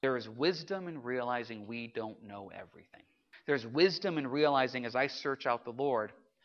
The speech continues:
he is unsearchable. That's what the author of Proverbs thirty is trying to tell us. So when he says, "Surely I'm more stupid than any man," he's not saying he's dumb. He's just saying, "I'm smart enough to realize I don't have all the answers." Some things are beyond us.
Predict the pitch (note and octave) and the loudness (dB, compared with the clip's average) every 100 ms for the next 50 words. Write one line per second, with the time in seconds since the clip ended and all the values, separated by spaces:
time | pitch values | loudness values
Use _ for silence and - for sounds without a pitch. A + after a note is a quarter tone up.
0 | - C3+ G#2+ A2+ G#2+ - B2 - - E2 | -4 -4 -2 -6 -8 -6 -6 -8 -16 -20
1 | _ _ - G3+ - D3 C#3 D3 D3+ C#3+ | _ _ 4 4 4 -2 0 4 4 4
2 | C3+ A2+ - C3 A#2+ - - A#2 G#2+ - | 0 -2 2 0 0 -10 -10 -8 -8 -10
3 | A2+ G#2+ F#2+ - A#2 G#2+ - - - E3 | -10 -10 -8 -2 -2 -2 -12 -8 0 2
4 | D#3+ - D#3+ - A#3+ A#3+ A3 F3+ F#3 F#3 | 2 4 4 6 8 8 10 8 10 6
5 | - - A3 F3 D3 C#3+ C3 C3 D#3 G2+ | 4 -2 -2 0 0 0 -2 -2 -2 -2
6 | - _ _ _ _ - B2 G3 F#3 G#3 | -8 _ _ _ _ -14 0 0 2 0
7 | D#3 A2 A#2+ D#3+ C#3 - - _ _ D#3+ | -2 -4 0 2 0 -6 -20 _ _ -6
8 | D#3+ D3 - C#3+ B2 C3 - C#3 B2+ A2 | -4 -4 -2 -2 -2 -4 -4 -6 -4 -6
9 | G#2+ A#2 G#2+ G2+ G#2 G#2+ A2 F#2+ F#2 F#2+ | -4 -2 -2 -6 -10 -10 -10 -10 -10 -12
10 | G2+ G#2 - - - _ _ - - C#3+ | -14 -14 -18 -18 -18 _ _ -8 -2 -2
11 | E3+ - C3+ A2+ A2 - _ A#2+ A2+ A#2 | -4 -4 -4 -4 -8 -14 _ -4 -4 -4
12 | A2+ F#3+ E3 - - - | -4 -6 -10 -12 -12 -14